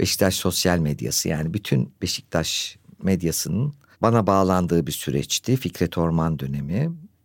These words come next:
E, belki çok minik bir anekdot olarak, e, not edeyim. Daha henüz işe başladım.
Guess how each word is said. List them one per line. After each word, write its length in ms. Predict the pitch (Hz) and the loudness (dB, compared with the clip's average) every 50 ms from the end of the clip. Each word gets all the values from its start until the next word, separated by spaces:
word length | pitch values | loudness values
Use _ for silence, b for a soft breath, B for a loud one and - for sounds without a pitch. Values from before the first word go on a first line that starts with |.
| - - | -4 0
E, 320 | 196 208 196 196 196 202 - - | 0 2 2 2 0 -2 -2 0
belki 300 | - 175 165 - - - | 2 2 2 2 0 -4
çok 200 | - - 156 - | -4 -4 -2 0
minik 280 | - 123 131 131 - - | 2 2 2 2 2 2
bir 60 | 104 | 4
anekdot 480 | 98 98 95 92 - - - - - - | 4 4 4 0 -2 -4 -10 -8 -6 -4
olarak, 560 | 73 69 65 - - - - - - - - _ - - 80 | -4 -4 -4 -6 -8 -14 -18 -20 -20 -20 -20 _ -18 -12 -10
e, 140 | 76 60 - - - - _ _ _ - - - | -10 -10 -10 -12 -14 -18 _ _ _ -12 -4 -2
not 200 | 90 90 - 78 | -2 0 0 0
edeyim. 420 | 71 - 65 - - 151 156 143 _ b b b b b b b b b b - | -2 -2 -2 -4 -2 -4 -6 -8 _ b b b b b b b b b b 2
Daha 200 | - 117 123 117 | 4 4 6 6
henüz 440 | 131 139 127 113 101 - - - - - | 6 6 6 4 4 2 0 -4 -2 -2
işe 240 | - - - 113 90 | 0 4 4 4 4
başladım. 640 | 90 82 80 - - - 76 - - 127 156 214 | 4 2 2 -2 -4 -6 -4 -2 -2 -2 -2 -4